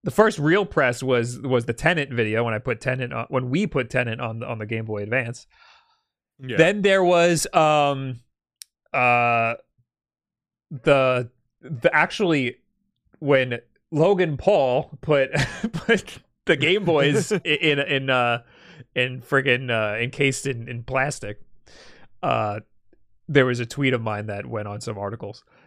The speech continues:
Speaker 1: Then there was,
Speaker 2: Yeah.
Speaker 1: uh, me doing the burn-in test and then the burn-in test the second time. And apparently, the
Speaker 2: Yeah.
Speaker 1: Esquire has me quoted in an article about, uh, the fucking, uh,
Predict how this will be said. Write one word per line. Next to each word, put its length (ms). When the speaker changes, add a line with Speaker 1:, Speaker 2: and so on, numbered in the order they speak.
Speaker 1:
Then 260
there 160
was, 240
Speaker 2:
Yeah. 100
Speaker 1:
uh, 360
me 380
doing 280
the 200
burn-in 360
test 300
and 80
then 120
the 60
burn-in 280
test 220
the 80
second 260
time. 220
And 100
apparently, 460
the 140
Speaker 2:
Yeah. 160
Speaker 1:
Esquire 580
has 240
me 120
quoted 380
in 140
an 80
article 420
about, 360
uh, 200
the 180
fucking, 480
uh, 40